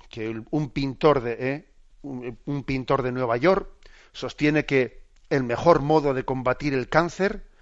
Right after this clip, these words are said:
según la ciencia artística, es suprimir la quimioterapia. Pero bueno, ¿a dónde va ese pintor diciendo eso, no? O más llamativa todavía sería la afirmación de un cosmólogo de la India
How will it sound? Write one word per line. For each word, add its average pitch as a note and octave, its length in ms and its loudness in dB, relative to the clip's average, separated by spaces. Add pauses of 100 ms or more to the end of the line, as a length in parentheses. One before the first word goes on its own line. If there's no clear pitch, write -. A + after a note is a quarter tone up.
(160)
según C3+ 360 -6
la B2+ 100 4
ciencia C3 360 -4
artística, E3 640 -2 (340)
es D#3 140 0
suprimir D3 480 -4
la C#3 100 -2
quimioterapia. A#2 760 -8 (1200)
Pero G#2+ 140 -12
bueno, B2+ 200 -4
¿a A2+ 80 -8
dónde C#3 220 -4
va C#3 100 0
ese B2+ 160 -6
pintor E3 520 -6 (840)
diciendo A2+ 420 -8
eso, G#2 260 -8
no? F#3 200 -10 (1600)
O A2+ 80 -10
más C#3+ 180 0
llamativa C#3+ 400 2
todavía C#3+ 240 0
sería C#3+ 240 -2
la C3+ 60 4
afirmación B2+ 580 -2
de C#3+ 100 0
un C#3 80 -2
cosmólogo D#3+ 600 2
de C3+ 80 2
la C3+ 140 2
India F3 420 0